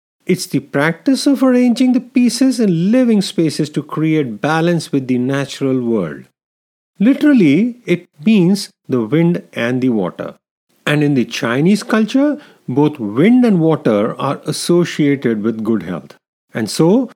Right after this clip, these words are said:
Feng Shui came to mean good fortune. Here, there is a lot of emphasis on natural flow and bringing the good energy into our homes and lives.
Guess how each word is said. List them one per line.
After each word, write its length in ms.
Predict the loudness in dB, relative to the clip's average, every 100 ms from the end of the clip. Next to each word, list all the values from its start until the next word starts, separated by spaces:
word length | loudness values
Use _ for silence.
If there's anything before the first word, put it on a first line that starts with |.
| _ _
Feng 320 | -4 0 0
Shui 560 | 0 0 2 2 0 -4
came 300 | -4 0 0
to 140 | -2 -2
mean 440 | 0 0 0 -4 _ _ -14 -4
good 360 | 0 0 -2 _
fortune. 760 | -14 -8 -6 -8 -10 -12 -12 -20 _ _ _ _ _ _ _
Here, 580 | -4 2 4 4 2 0 _ -4
there 180 | 0
is 120 | 0 0
a 100 | -2
lot 500 | -2 0 0 2 2
of 160 | 2
emphasis 520 | 0 0 0 0 0
on 220 | 0 -2 -2
natural 540 | -2 -4 -4 -2 -2
flow 580 | -4 -2 0 0 -2 -4
and 340 | -6 -6 -6 -2
bringing 400 | 0 2 0 -2
the 80 |
good 440 | -4 -2 0 0 -2
energy 500 | -4 -2 -2 -2 -2 -2
into 320 | -6 -4 -2
our 160 | -2 -4
homes 520 | -4 -2 0 0 -4
and 240 | -6 -6 -4
lives. 600 | -4 -6 -10 -14 -18